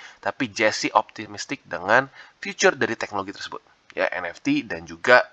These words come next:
ya, crypto in general, ya. Nah, makanya mungkin ke depannya dibilang dia tidak mendismiss kemungkinan untuk Amazon bisa involve di dalam market N F T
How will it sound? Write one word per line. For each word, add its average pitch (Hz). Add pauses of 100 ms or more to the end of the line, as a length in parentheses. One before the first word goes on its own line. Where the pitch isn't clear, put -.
ya, 69
crypto -
in 82
general, 80 (160)
ya. 107 (480)
Nah, 80
makanya 123
mungkin 220
ke 208
depannya 185
dibilang 104
dia 131
tidak 190
mendismiss 160
kemungkinan 127
untuk 120
Amazon 107
bisa -
involve 151
di 110
dalam 90
market -
N 73
F -
T 208